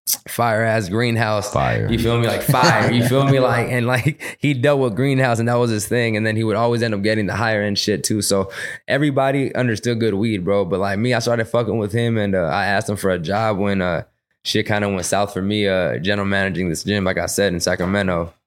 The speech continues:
Speaker 1: But once he put me on, bro, uh, I just told him, dog, like, "Yo, give me a shot, bro. Like, I'll run this shit with you. Like, I'll fucking go ham with you. You feel me? We'll go crazy."
Speaker 2: And he did. 'Cause,
Speaker 1: You know what I'm
Speaker 2: like, when he came on,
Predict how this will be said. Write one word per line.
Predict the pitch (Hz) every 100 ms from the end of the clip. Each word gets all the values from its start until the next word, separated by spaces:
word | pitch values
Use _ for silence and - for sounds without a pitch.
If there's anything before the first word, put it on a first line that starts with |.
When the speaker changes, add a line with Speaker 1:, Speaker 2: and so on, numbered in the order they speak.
| _ _ - -
Speaker 1:
But | - 98 98 90 - - - - -
once | 110 117
he | 127
put | 139 120
me | 110
on, | 117 131
bro, | 117 117 113
uh, | 101 87 76
I | -
just | 98 -
told | 117 117
him, | 98
dog, | 98 101 92
like, | 92
"Yo, | 98
give | 104 107
me | 110
a |
shot, | 104 107 101 87
bro. | 95
Like, | 98
I'll | -
run | 101 110
this | 101 95
shit | 92
with | 95 92 82
you. | 82
Like, | - -
I'll | 104
fucking | - 104 98
go | - -
ham | 95 110 101
with | 92 -
you. | 71
You | 82 82
feel | 92
me? | 98 90
We'll | 92
go | 98 -
crazy." | - 101 107 87 78 58
Speaker 2:
And | 85 87
he | 90
did. | 92 87 73
'Cause, | 73 - - -
Speaker 1:
You |
know | 90
what | 87
I'm | 82
Speaker 2:
like, | 71
when | 85
he | 85
came | 104 104 101
on, | 104 113 113